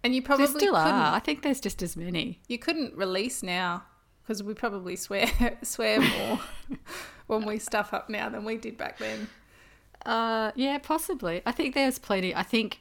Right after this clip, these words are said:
Speaker 2: to be honest, I think we have a similar amount of gaffes now and we swear a similar amount now.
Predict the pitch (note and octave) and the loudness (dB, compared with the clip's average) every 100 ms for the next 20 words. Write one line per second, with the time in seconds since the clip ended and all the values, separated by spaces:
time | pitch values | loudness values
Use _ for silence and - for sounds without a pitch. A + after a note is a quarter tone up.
0 | - G3 G3+ F#3 F#3+ E4 - - F#3 F#3+ | -4 0 2 2 2 0 -2 -4 -2 -2
1 | F#3 - - F#3 F3+ - F3+ - F#3 F#3 | -2 -8 -8 -4 -4 -4 -6 -2 -2 -2
2 | E3+ D#3+ D#3 D#3+ - - D#3 D3+ E3 - | -2 -4 -4 -6 -6 -4 0 0 -2 -6
3 | - - - F3+ F3 E3+ D#3 F3 - - | -18 -18 0 2 2 -2 -2 -4 -4 -2
4 | D#3+ D#3+ - E3 D#3+ D3+ D3 - - - | -2 -2 -4 -6 -6 -8 -8 -8 -8 -6
5 | - | -6